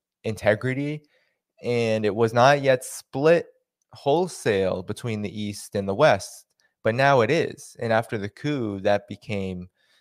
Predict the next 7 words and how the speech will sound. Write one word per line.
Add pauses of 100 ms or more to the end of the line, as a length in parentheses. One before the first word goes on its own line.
(280)
a,
a
dire
reality,
right?
The
Ukraine